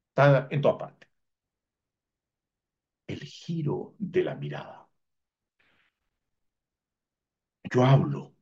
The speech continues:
de los helenísticos y su importancia en el desarrollo de la modernidad. Bueno, estos helenísticos decían que hay dos modalidades de lenguaje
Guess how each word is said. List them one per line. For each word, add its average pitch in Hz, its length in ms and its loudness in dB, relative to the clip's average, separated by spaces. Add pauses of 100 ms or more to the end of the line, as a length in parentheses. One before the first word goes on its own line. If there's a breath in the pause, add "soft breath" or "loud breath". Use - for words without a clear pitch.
(400)
de - 180 0
los 87 220 0
helenísticos - 880 -8 (1900)
y 143 120 0
su 139 120 -2
importancia 120 880 -2 (1300)
en 101 120 -2
el 95 120 0
desarrollo 104 640 -2
de 101 120 0
la 92 100 -2
modernidad. 87 640 -10 (2000 loud breath)
Bueno, 113 300 2
estos - 360 6
helenísticos - 640 -8
decían 143 280 2
que 139 80 0
hay 127 80 0
dos 180 520 2
modalidades 117 800 2
de 104 200 -4
lenguaje - 460 -4